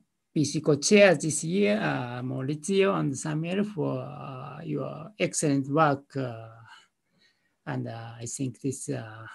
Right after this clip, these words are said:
organizing was, uh, perfect, and, uh, thank you very much. So, and, uh, <laughs> thank you. So, and, uh, also, um, I would like to thank now for steering, uh, be-,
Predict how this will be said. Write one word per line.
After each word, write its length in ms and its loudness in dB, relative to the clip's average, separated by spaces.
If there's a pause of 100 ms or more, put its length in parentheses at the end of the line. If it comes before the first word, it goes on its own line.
(320)
organizing 640 4
was, 240 -2
uh, 380 -8 (120)
perfect, 520 -2
and, 180 4
uh, 160 -6 (840)
thank 200 2
you 40 2
very 200 0
much. 600 0 (2250)
So, 280 6
and, 320 8
uh, 320 4 (560)
<laughs> 600 -6
thank 260 0
you. 120 -2 (760)
So, 160 6
and, 220 6
uh, 320 8
also, 500 4
um, 560 6 (300)
I 80 6
would 140 2
like 240 4
to 100 -6
thank 320 2
now 280 8
for 280 8
steering, 680 0
uh, 200 0
be-, 180 -2